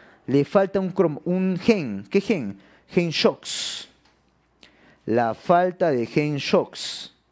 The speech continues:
Eso es que te lleva a talla corta, ¿ya? Aumenta tu nivel. <clears throat> El gen shox tiene que ver con la regulación del tamaño, de la talla, ¿ok? Muy bien, otro.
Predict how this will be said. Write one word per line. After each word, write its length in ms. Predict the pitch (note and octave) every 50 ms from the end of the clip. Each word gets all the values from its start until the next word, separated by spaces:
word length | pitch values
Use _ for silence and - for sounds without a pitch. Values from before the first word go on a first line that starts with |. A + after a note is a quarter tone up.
| _ _ _ _ _ _ _ _ _ _ _ _ _ _ _ _ _ _
Eso 380 | - F3+ F#3 E3 - - C#3+ C3+
es 200 | C3 C3+ B2+ -
que 120 | - C3
te 160 | B2 - B2 A#2
lleva 480 | C3 D3+ D3 C3 B2+ C#3+ F3 G3+ - _ _ _
a 120 | - A2+ G2+
talla 420 | - - - B2 A#2+ A2+ G#2+ A2+ G#2+
corta, 500 | - - - G#2+ F#2 - - - - - _ _ _ _ _ _ _
¿ya? 120 | - A#2 E3
Aumenta 360 | - - C3 C#3 C#3+ C3 D3
tu 100 | D3 C#3
nivel. 360 | C3 B2+ G#2+ G2+ F2 C#2+ - -
<clears throat> 40 | - - - - _ _ _ _ _ _ _ _ _ _ _ _ _ _ _ _ _ _ _ _ - F3+ G#3 G3+ F3+ D#3 D3+ A2 - - - _ _ _ _ _ _ _ _ _ _ _ - -
El 160 | A2+ B2+ A#2
gen 220 | - D3 D3+ D3 D3
shox 400 | - - F3+ F#3 E3 - - -
tiene 180 | - D3+ C#3+
que 100 | D3 -
ver 120 | C#3 D3+ D3
con 100 | D3 C#3
la 60 | B2+
regulación 420 | A2+ B2 A#2+ A#2 A2+ A2+ - D#3
del 140 | D3+ C#3+ B2+
tamaño, 440 | - B2 A2 B2 C#3+ C#3 A2 F#2 F2 - - - - _ -
de 100 | B2 A#2
la 160 | A2 A2+ -
talla, 340 | C#3+ D3 D3 A#2+ G2+ F#2+ - - _ _ _ _ _ _ _ _ _ _ -
¿ok? 140 | - - D3+ D#3+ G#3 A3 - - - - - - - - - -
Muy 140 | - D#3+
bien, 100 | D3 C3+ -
otro. 380 | - F#3 F3+ - - G2+ F2